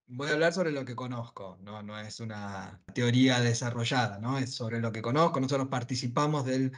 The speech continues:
grupo de fundaciones y empresas, que es un espacio donde nos vinculamos con otras organizaciones similares o también un poco diferentes, más como organizaciones de la sociedad civil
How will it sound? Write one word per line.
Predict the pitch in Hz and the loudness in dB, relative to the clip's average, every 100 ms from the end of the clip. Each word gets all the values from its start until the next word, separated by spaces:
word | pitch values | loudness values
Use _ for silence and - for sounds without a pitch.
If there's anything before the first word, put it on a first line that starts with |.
| - - - - _ | -12 -20 -20 -20 _
grupo | 139 143 139 | 4 4 4
de | 131 | 2
fundaciones | 127 127 127 120 135 131 | 2 0 2 2 2 2
y | 131 | 0
empresas, | 135 165 180 180 131 | 4 6 6 4 0
que | 127 | -4
es | 123 | -4
un | 120 | -4
espacio | 117 139 139 139 131 | -2 -2 0 0 0
donde | 123 117 | 2 0
nos | 107 | 0
vinculamos | 117 117 123 139 156 151 - | 0 0 4 4 6 2 0
con | 117 123 | 0 2
otras | 120 127 123 123 117 117 | 2 0 0 2 2 0
organizaciones | 113 113 117 117 117 151 156 160 160 - - - - _ _ _ _ | -2 0 0 0 4 4 6 6 6 0 -14 -20 -20 _ _ _ _
similares | - - 131 131 135 160 170 180 190 190 - | -8 2 6 8 8 6 8 8 6 4 -2
o | 123 127 139 | -6 -6 -6
también | 135 131 160 160 | -6 0 0 0
un | 135 | -2
poco | 123 135 | -4 -2
diferentes, | 131 127 127 147 139 131 | -4 -2 -2 0 -2 -2
más | 123 120 117 - _ _ _ _ | 0 0 -2 -8 _ _ _ _
como | 123 117 113 107 104 - _ _ _ _ _ _ | -4 -2 -2 -4 -8 -14 _ _ _ _ _ _
organizaciones | 117 117 113 117 120 127 | -4 -2 0 -2 0 2
de | 123 | 2
la | 113 | 2
sociedad | 117 117 117 | 0 0 -2
civil | - 120 127 131 127 117 | 2 6 6 6 4 0